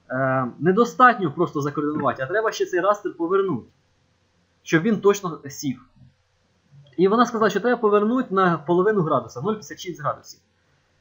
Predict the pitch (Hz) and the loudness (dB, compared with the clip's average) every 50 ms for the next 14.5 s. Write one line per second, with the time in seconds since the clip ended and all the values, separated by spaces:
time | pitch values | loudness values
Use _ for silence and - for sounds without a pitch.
0 | _ - - 151 214 247 262 262 240 240 233 214 180 147 - 143 127 120 - - | _ -6 2 4 6 6 6 6 6 6 6 6 4 2 -2 -4 -4 -4 -4 -6
1 | - _ - - - - - - - - 175 180 208 208 208 208 208 170 135 127 | -14 _ -20 -20 -20 -20 -20 -14 -2 0 2 4 4 2 4 4 4 4 4 2
2 | 123 127 180 220 254 247 190 147 147 147 147 143 143 - - - - 208 208 196 | 0 4 6 6 6 6 4 -2 -2 0 0 0 -2 -6 -12 -4 2 4 4 6
3 | 180 165 147 143 143 135 131 127 127 117 147 147 - 202 196 175 - - - 196 | 6 4 4 4 2 2 0 0 -2 -2 -4 -2 0 2 2 2 2 0 -2 -2
4 | 185 180 175 180 165 180 226 254 247 220 202 - - - _ _ _ _ _ _ | 0 0 0 0 0 2 2 0 0 0 -4 -6 -6 -14 _ _ _ _ _ _
5 | _ _ _ _ - 123 165 247 277 262 - - 226 208 196 185 185 - - 185 | _ _ _ _ -8 0 2 2 2 2 2 0 0 0 0 0 -2 -2 0 2
6 | 196 208 208 - - - 190 165 127 - - - - - - - _ _ _ _ | 2 2 2 -2 -4 0 2 2 2 0 -4 -16 -18 -18 -20 -20 _ _ _ _
7 | _ _ _ _ _ _ - 117 131 135 160 226 254 254 180 - - 151 196 180 | _ _ _ _ _ _ -8 -6 -4 0 0 2 2 2 0 -2 -2 -2 -2 -2
8 | 233 220 226 202 - - - _ _ - - 135 147 165 202 233 233 202 170 170 | -2 -2 -4 -4 -4 -6 -14 _ _ -8 -4 -2 2 2 2 2 2 0 0 0
9 | 185 190 185 - 123 104 - - - _ _ _ _ _ _ _ _ _ _ _ | 0 -2 -2 -4 -4 -4 -4 -10 -20 _ _ _ _ _ _ _ _ _ _ _
10 | _ _ _ _ _ _ _ _ _ _ _ _ _ _ _ _ - 135 202 254 | _ _ _ _ _ _ _ _ _ _ _ _ _ _ _ _ 0 2 6 6
11 | 269 254 254 233 220 208 202 196 185 - - - - _ _ _ - 160 190 196 | 6 4 4 2 0 2 4 2 0 0 -4 -16 -20 _ _ _ -2 2 4 4
12 | 175 131 113 - - _ - 139 131 127 - 147 143 - - 208 240 247 233 - | 4 4 2 -2 -8 _ -12 -12 -12 -8 -8 -8 -8 -6 -4 -2 -2 -2 0 0
13 | 160 160 175 175 165 170 160 147 151 151 151 143 - 196 208 220 202 - 165 156 | 0 2 4 4 4 2 2 2 2 0 0 -2 -2 0 2 2 2 2 2 -2
14 | 170 180 165 - 156 147 147 131 113 107 | 0 0 0 -4 -4 -6 -6 -6 -8 -14